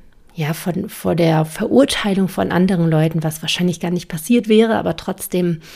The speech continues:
war das so ein bisschen meine innere Motivation,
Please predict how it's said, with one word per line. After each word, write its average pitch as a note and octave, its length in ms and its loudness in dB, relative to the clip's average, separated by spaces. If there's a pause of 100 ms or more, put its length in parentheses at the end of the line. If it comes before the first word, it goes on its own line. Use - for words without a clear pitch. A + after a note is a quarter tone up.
(280)
war F3 100 0
das F#3 160 -2
so - 60 -2
ein F#3 80 4
bisschen G3 200 -2
meine F3 380 2 (380)
innere B3+ 300 6
Motivation, G3 1000 2